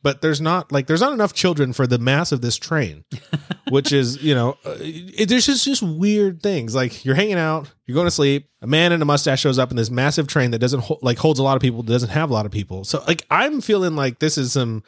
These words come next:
Speaker 1: I would be very hesitant of getting on this train.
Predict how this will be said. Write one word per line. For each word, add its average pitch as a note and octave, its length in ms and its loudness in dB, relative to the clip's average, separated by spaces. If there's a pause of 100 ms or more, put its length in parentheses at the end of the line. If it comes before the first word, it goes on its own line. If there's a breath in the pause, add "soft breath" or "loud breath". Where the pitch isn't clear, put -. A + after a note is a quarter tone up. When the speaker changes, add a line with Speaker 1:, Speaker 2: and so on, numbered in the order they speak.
(300 loud breath)
Speaker 1:
I D#3+ 160 2
would A#3 160 2
be A3 80 -2
very A3 240 2
hesitant C#3+ 680 -2 (180)
of C3 180 0
getting C#3+ 220 2
on C3 80 0
this A2+ 160 0
train. G#2+ 320 -2